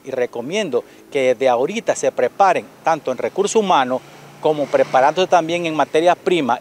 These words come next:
y pre-, hacer un plancito, un plan de octubre a diciembre, donde ya sepa qué es lo que van a ofertar, cómo lo van a hacer, a qué mercado van a llegar, que hagan costos de producción para que ellos sepan si van a dar una buena oferta y sobre todas las cosas, no descuiden al cliente,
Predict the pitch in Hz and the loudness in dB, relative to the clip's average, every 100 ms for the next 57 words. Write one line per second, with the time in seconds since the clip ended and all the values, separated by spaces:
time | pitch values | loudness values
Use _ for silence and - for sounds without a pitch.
0 | 147 131 131 131 127 - 170 185 - 160 | -6 -6 -2 -2 -2 -2 0 0 0 0
1 | 127 - 202 - 107 - - 180 196 196 | 0 0 -2 -2 -10 -14 -6 -4 0 2
2 | 196 180 160 - 196 202 175 139 - 180 | 2 4 2 2 2 4 4 2 0 2
3 | 160 110 98 - - 147 139 156 175 - | 2 -2 -8 -12 -10 -6 -2 2 2 4
4 | 180 175 - 180 185 175 156 165 165 147 | 2 2 -2 0 2 4 4 4 2 0
5 | - 165 160 - 160 165 160 160 151 - | 2 0 0 -2 0 2 4 4 2 2
6 | 165 - - - 127 - 160 175 170 170 | 0 -2 -14 -4 -4 0 0 2 2 4
7 | 165 165 156 147 131 - - 165 170 180 | 6 4 4 4 2 -2 -6 0 2 2
8 | 160 - 214 165 - 120 127 139 131 120 | 0 2 2 2 -4 -2 -2 0 0 0
9 | - 170 127 131 123 156 156 165 - 165 | 2 2 2 0 0 0 2 0 0 -2
10 | - 147 143 151 156 147 156 151 - 156 | -2 -2 2 2 2 2 2 0 0 0
11 | 139 113 - - 151 - 151 139 - 185 | 0 -4 -10 -12 -6 0 4 4 4 4
12 | 190 165 220 - 104 - - - - 131 | 4 4 2 2 -2 -8 -20 -20 -14 -2
13 | 156 156 - 165 151 131 147 156 139 107 | 2 2 2 0 0 -2 -2 -2 -2 -8